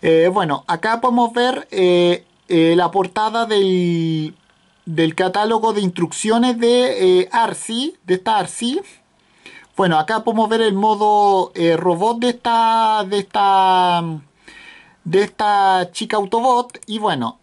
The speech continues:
eh, bueno, y acá podemos ver que está haciendo una pose. Bueno, y podemos ver que una pose batalla y podemos ver que en su, en su mano derecha está, tiene su arma. Bueno, acá podemos ver que, eh, además de su arma y la pose de batalla, podemos ver que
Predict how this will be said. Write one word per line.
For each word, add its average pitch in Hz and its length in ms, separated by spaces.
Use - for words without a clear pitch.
eh, 135 380
bueno, 175 280
y 156 120
acá 220 240
podemos 226 260
ver 233 120
que 226 100
está 202 140
haciendo 196 280
una 175 240
pose. 226 500
Bueno, 160 420
y 170 120
podemos 196 260
ver 202 180
que 220 300
una 190 220
pose 208 260
batalla 214 520
y 240 60
podemos 208 280
ver 220 160
que 214 100
en 190 100
su, 180 760
en 170 140
su 190 160
mano 185 1000
derecha 214 460
está, 196 340
tiene 196 220
su 240 220
arma. 202 440
Bueno, 156 340
acá 214 320
podemos 214 280
ver 226 260
que, 214 420
eh, 175 320
además 170 420
de 226 100
su 247 220
arma 202 320
y 202 40
la 190 200
pose 190 640
de 190 100
batalla, 196 580
podemos 190 260
ver 202 140
que 190 380